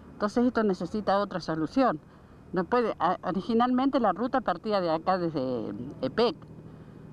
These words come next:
Lo otro era calle. Después cuando se hizo el arreglo pasó a ser todo ruta.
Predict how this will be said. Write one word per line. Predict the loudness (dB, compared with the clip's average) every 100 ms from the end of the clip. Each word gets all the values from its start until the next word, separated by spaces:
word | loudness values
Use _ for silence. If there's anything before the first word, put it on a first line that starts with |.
| -6
Lo | 0 4
otro | 4 2 0
era | 0 2
calle. | 4 4 2 -6
Después | -8 -8 -2
cuando | 0 0 0
se | -2
hizo | -2 0
el | 2
arreglo | 2 2 0 0 -2
pasó | -2 -4
a | -2
ser | -4 0
todo | 2 2
ruta. | 2 2 2 -2